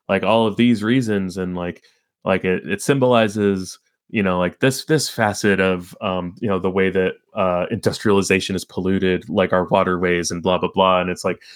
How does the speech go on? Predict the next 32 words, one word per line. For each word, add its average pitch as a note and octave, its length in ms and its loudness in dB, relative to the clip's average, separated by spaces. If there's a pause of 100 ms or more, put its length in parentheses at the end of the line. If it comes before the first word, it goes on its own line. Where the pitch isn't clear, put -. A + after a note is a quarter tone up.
(240)
and, G2+ 200 2
like, F#2 240 2
"How D3+ 120 0
did C#3 140 -2
you G2+ 80 -4
come A#2 180 -4
up B2+ 140 -2
with A2 80 -4
that? F2+ 140 2
Like, F#2 180 0
can A2+ 140 -2
you A2 80 0
tell A#2+ 120 -2
me A#2 80 -2
more G#2+ 140 0
about A#2 180 0
the - 80 -20
deeper A2 260 -4
meaning?" A#2+ 260 -4
He's A2+ 160 -2
like, A2 180 -2
"Yeah, B2 340 2
I F#2+ 120 4
live A#2+ 220 0
next A2 240 -2
to G2+ 100 -4
a F2+ 60 -2
river G#2 320 0
that F#2 120 0
was G2+ 120 -10
polluted, F#2 500 -4
and F2+ 200 -6